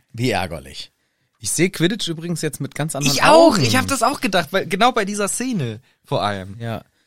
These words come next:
Speaker 1: Wir hatten ja das große Glück, dass wir, ähm, auf dem Elbenwald-Festival, wo wir waren,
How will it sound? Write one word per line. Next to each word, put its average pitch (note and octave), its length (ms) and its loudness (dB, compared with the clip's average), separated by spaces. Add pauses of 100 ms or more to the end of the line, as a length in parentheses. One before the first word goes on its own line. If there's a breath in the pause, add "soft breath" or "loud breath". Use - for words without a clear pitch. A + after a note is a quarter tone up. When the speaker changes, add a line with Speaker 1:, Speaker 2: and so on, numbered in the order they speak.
(360)
Speaker 1:
Wir B2 100 4
hatten E3+ 160 2
ja C#3 80 2
das C3 160 -2
große C#3 280 -6
Glück, C#3 240 -6
dass A#2+ 200 -4
wir, A2+ 380 -4
ähm, G#2 560 -8
auf A#2 180 -16
dem G2 280 -6
Elbenwald-Festival, A2 800 -4
wo G2+ 160 -8
wir F#2+ 120 -6
waren, G2 280 -6